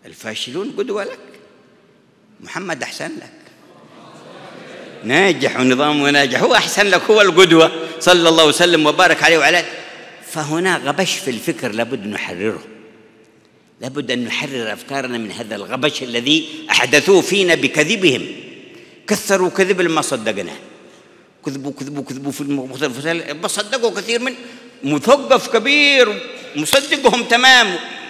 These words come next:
مغبش عليه. لو أحسن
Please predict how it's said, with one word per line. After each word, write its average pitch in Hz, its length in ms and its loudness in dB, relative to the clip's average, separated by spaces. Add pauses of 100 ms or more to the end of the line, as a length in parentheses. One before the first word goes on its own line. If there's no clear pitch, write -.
(280)
مغبش 127 480 -6
عليه. 165 280 -4 (1400)
لو 120 260 -6 (1160)
أحسن 196 520 -2